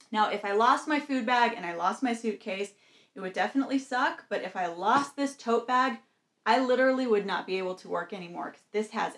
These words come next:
everything I need to be a flight attendant.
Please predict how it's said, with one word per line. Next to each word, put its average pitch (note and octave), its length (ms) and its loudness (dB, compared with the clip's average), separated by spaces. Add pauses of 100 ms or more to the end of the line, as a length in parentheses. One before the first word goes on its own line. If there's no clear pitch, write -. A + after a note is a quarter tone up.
everything B3 540 0
I F#3+ 180 -8
need F3+ 380 -8
to - 80 -18
be E3 240 -14
a E3 80 -10
flight D#3+ 300 -10
attendant. - 520 -18